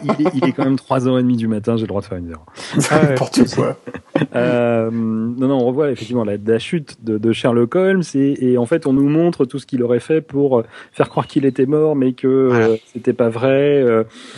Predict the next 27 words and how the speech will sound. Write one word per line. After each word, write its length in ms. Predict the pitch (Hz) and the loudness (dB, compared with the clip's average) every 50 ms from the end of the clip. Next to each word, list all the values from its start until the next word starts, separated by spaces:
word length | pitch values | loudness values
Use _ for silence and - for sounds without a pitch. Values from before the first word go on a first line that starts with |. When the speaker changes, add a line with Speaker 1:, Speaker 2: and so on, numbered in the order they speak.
| 127 | -10
Speaker 2:
Les 60 | 113 117 | -10 -4
discussions 460 | 113 120 107 107 110 110 110 110 110 | 0 0 2 2 2 2 4 4 4
de 60 | 110 | 2
Speaker 1:
euh, 20 | |
Speaker 2:
café 260 | 110 113 113 - 139 131 | 2 0 -2 -2 -4 -4
du 80 | 120 | -4
Speaker 1:
voilà. 140 | 120 120 127 | -2 0 -2
Speaker 2:
comptoir, 460 | 120 - - 127 123 123 127 127 120 113 | -2 0 0 0 2 2 2 2 2 2
euh. 380 | 104 101 101 101 101 104 101 107 | 4 4 4 4 2 2 0 -2
Speaker 1:
Ouais, 40 | 110 - | -2 -2
enfin, 120 | 143 143 - | -4 -4 -2
non, 140 | 156 170 165 | -2 0 2
au 60 | 135 | 2
début, 420 | 117 123 131 175 208 175 123 110 104 | 2 2 0 2 0 0 0 -2 -6
de 200 | 107 107 113 107 104 | -10 -10 -12 -12 -12
tout 140 | - - 151 | -8 -6 -2
début, 320 | 127 117 113 131 190 190 | -2 -2 0 0 -2 -2
tu, 180 | - - 120 107 | -2 -6 -10 -10
tu 140 | - - | -6 -8
vois 220 | 110 107 120 147 143 | -8 -2 -2 -2 -2
tout 140 | - 131 110 | -2 -2 -2
un 60 | 123 110 | -2 0
tas 80 | - 120 | 0 0
de 60 | - | 0
choses. 140 | - 220 175 | 0 -2 -2
Tu 60 | 139 | -2
dis, « 60 | 135 | -10